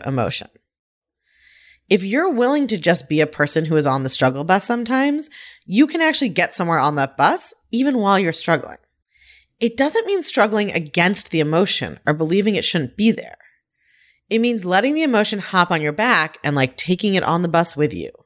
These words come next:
right? This is a bus where everyone has a little struggle on a little leash that they're <laughs> taking along for the ride. It's so important to be willing to take the struggle bus around town.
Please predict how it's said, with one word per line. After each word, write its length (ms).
right? 280
This 120
is 120
a 40
bus 240
where 140
everyone 340
has 140
a 60
little 200
struggle 380
on 300
a 40
little 220
leash 380
that 160
they're 120
<laughs> 0
taking 400
along 300
for 140
the 80
ride. 400
It's 400
so 300
important 640
to 80
be 100
willing 260
to 80
take 180
the 40
struggle 300
bus 240
around 260
town. 360